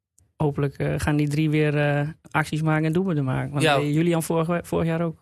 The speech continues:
Speaker 2: Waarom vraag ik dat? In zo'n zaal heb je bepaalde kwaliteiten nodig in
Speaker 1: Ja.
Speaker 2: je team.
Speaker 1: Ja.
Speaker 2: Hè? Dus je hebt een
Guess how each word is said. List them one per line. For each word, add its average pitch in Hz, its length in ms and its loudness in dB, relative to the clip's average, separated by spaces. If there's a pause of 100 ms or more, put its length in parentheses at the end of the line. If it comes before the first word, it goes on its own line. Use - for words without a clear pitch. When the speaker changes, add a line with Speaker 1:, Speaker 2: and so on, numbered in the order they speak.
(180)
Speaker 2:
Waarom 143 380 2
vraag 151 280 2
ik 117 120 -2
dat? 113 320 0
In 139 200 2
zo'n 117 420 0 (600)
zaal 113 720 2 (480)
heb 113 260 -2
je 107 380 0 (240)
bepaalde 120 400 2
kwaliteiten 123 760 0
nodig 101 520 0
in 110 120 -4
Speaker 1:
Ja. 113 60 -2
Speaker 2:
je 104 120 -2
team. 98 420 -4
Speaker 1:
Ja. 156 120 -6
Speaker 2:
Hè? 127 260 -2
Dus 110 140 -2
je 110 60 -2
hebt 110 160 -2
een 101 220 -4